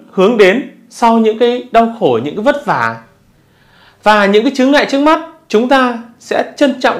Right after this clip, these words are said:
cái cuộc sống hiện tại và tự hào về cái nỗ lực của bản thân. Mới đây, các bậc thầy tử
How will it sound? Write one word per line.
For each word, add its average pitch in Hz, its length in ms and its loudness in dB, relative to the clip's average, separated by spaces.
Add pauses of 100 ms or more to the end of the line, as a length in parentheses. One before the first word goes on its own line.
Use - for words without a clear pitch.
cái 233 140 -6
cuộc - 180 -2
sống 185 280 -2
hiện 254 240 -2
tại 196 220 0 (160)
và 151 260 -2
tự 165 240 -6
hào 151 380 0
về 139 120 0
cái 175 160 -4
nỗ 202 180 -2
lực 294 260 2
của 151 60 -4
bản 120 180 0
thân. 196 220 2 (800)
Mới 202 200 4
đây, 262 280 6 (240)
các 233 200 4
bậc 233 120 4 (120)
thầy 208 300 4
tử 156 280 0